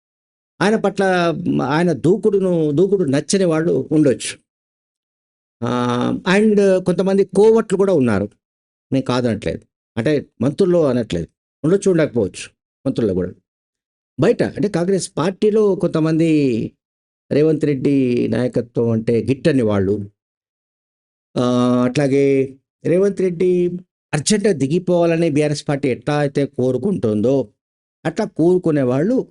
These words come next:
కాంగ్రెస్లో కూడా తయారయ్యారు. ఇందులో ఎమ్మెల్యే కోమటిరెడ్డి రాజగోపాల్ రెడ్డి ఉన్నాడు, ఆయన,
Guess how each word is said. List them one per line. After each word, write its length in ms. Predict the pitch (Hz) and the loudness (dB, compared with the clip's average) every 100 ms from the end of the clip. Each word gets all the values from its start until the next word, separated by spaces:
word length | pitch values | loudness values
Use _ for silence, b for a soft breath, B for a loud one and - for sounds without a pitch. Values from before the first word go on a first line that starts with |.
| 160 | -2
కాంగ్రెస్లో 460 | 180 180 165 143 | 0 0 0 -2
కూడా 140 | 131 220 | -2 -2
తయారయ్యారు. 580 | 170 120 101 85 85 - _ _ _ _ _ _ _ _ _ | 0 2 0 -2 -4 -10 _ _ _ _ _ _ _ _ _
ఇందులో 500 | 170 165 165 156 147 123 _ _ _ - | 0 2 4 2 0 -4 _ _ _ -2
ఎమ్మెల్యే 300 | 139 151 143 | 0 2 0
కోమటిరెడ్డి 420 | 135 135 139 120 | 0 0 -2 -2
రాజగోపాల్ 500 | 117 131 135 131 131 | 0 2 0 0 -2
రెడ్డి 180 | 135 123 | 0 0
ఉన్నాడు, 560 | 123 127 127 139 139 - _ _ - | 0 0 -2 -2 -4 -10 _ _ -4
ఆయన, 220 | 170 | -2